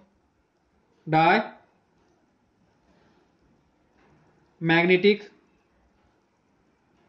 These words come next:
सबस्टन्स. तर इथे काय असेल मग? simply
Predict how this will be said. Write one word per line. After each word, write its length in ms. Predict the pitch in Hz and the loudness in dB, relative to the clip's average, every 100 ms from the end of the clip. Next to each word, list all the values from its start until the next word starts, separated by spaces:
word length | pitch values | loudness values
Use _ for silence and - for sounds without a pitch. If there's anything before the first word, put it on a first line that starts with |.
| _ _ _ _ _ _ _ - | _ _ _ _ _ _ _ -8
सबस्टन्स. 600 | 185 175 - 123 - - _ _ _ _ _ _ _ _ _ _ _ _ _ _ _ _ - | -4 -4 -4 -12 -14 -20 _ _ _ _ _ _ _ _ _ _ _ _ _ _ _ _ -4
तर 120 | 214 | 0
इथे 240 | 214 202 226 | 2 2 2
काय 200 | 226 214 | 2 2
असेल 220 | 226 214 | 0 0
मग? 160 | 214 202 - _ _ _ _ _ _ _ _ _ _ _ _ _ _ _ _ _ _ _ _ - | -2 -8 -16 _ _ _ _ _ _ _ _ _ _ _ _ _ _ _ _ _ _ _ _ -2
simply 320 | 233 233 214 | 0 2 0